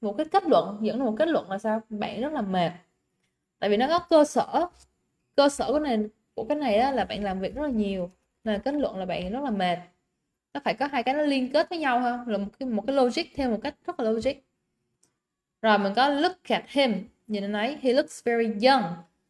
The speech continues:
He can be, he cannot be over forty years old. Nhìn anh ấy kìa, anh ấy rất là trẻ. Anh ấy không thể trên bốn mươi tuổi được. Thì sao? Cái cơ sở của mình là gì đây?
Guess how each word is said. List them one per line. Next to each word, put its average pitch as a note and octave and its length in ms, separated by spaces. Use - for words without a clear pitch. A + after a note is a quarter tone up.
He B3+ 60
can A#3 220
be, A#3+ 60
he B3+ 160
cannot B3 300
be B3 80
over A3+ 240
forty A3+ 440
years A3+ 240
old. E3+ 200
Nhìn A3 140
anh G#3+ 80
ấy A3+ 160
kìa, C#4+ 140
anh F3 140
ấy A#3 100
rất E4+ 180
là B3 60
trẻ. G3 400
Anh A#3 120
ấy D4 80
không C#4+ 360
thể A3+ 480
trên A#3 180
bốn B3+ 160
mươi D#4+ 120
tuổi D#3 180
được. G#3 260
Thì A3+ 100
sao? C4 240
Cái E4 120
cơ C#4+ 200
sở B3+ 340
của D#4 60
mình C4+ 120
là A3 80
gì G#3+ 120
đây? A#3 240